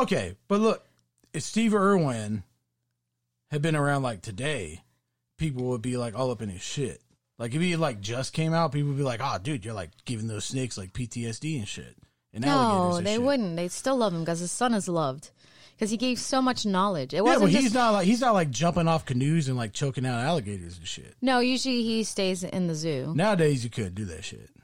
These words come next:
Speaker 2: No, you can. There are people who do it. The thing is, you have to do it. And what Steve Irwin did it from, it wasn't just, like, him, like, being like, "Watch me catch a crocodile. Look how great I am." No,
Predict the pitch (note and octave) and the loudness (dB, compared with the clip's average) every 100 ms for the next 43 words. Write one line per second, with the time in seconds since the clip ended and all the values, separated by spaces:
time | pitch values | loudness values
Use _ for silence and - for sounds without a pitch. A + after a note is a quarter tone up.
0 | - - - - _ D#4 E4+ D#4+ D4+ - | -14 -14 -20 -20 _ 0 2 4 2 2
1 | D4+ G#3+ E3 E3 F#3+ G#3 F3+ F3+ E3+ F3 | 0 2 0 0 0 0 -2 -2 -2 0
2 | D#3+ - - - - - - - A#3+ D4+ | -2 -4 -14 -20 -20 -20 -8 -2 2 4
3 | D4+ C4+ A#3+ A3+ G#3+ A3+ F#3 G3 F#3+ - | 4 4 4 4 2 0 2 2 2 -2
4 | _ _ F#3+ G3+ G#3 G3+ A3 A#3+ - - | _ _ -2 2 2 4 6 4 2 -4
5 | A#3 G#3+ G3 G3+ F#3 E3+ F3+ F3 - - | -2 0 2 2 0 -2 -2 -2 -4 0
6 | F3+ E3+ D3+ G3+ G#3 G3 F3+ E3+ F3+ E3+ | 2 2 0 2 2 0 -2 -2 -2 -2
7 | C#3 F3+ F3 D#3+ D#3 D#3+ E3 D3 C#3+ C#4+ | -4 -4 -2 -4 -4 -4 -4 -2 -4 -4
8 | D4 - C#4 - B3+ A#3+ G#3 C4 B3+ F#3+ | -4 2 2 2 0 -2 0 0 2 0
9 | F#3 D#3+ D#3+ G3+ B3 A#3 A3+ E3 G#3 A3+ | -2 -2 -6 -6 -2 0 0 2 2 2
10 | G#3+ F#3 E3 F#3+ F3+ | 2 0 -2 -2 -2